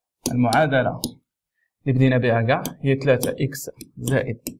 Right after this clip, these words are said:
سبعة إيكغيك تساوي أربعة في زد أس اثنان هي، وجي نكتب هنايا اس تساوي زوج، ها، ديال اكس ايكغيك اللي كيتكتبوا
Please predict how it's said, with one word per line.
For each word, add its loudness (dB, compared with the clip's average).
سبعة -2
إيكغيك 0
تساوي -4
أربعة -4
في 0
زد 0
أس -12
اثنان -2
هي، 2
وجي -2
نكتب -2
هنايا -2
اس 2
تساوي 0
زوج، 4
ها، 0
ديال 4
اكس 0
ايكغيك 2
اللي -2
كيتكتبوا -4